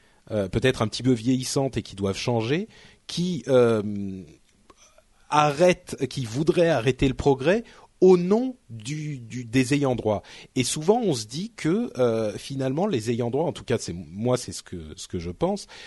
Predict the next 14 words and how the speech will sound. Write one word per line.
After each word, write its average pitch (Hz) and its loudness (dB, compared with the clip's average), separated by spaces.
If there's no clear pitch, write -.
les 120 2
ayants 135 0
droit 151 2
auraient 127 0
peut-être - -2
intérêt 139 0
à 131 -2
ce - -6
que 131 2
ces - 0
industries 160 -2
et 107 2
ces 113 -4
industriels, 117 -2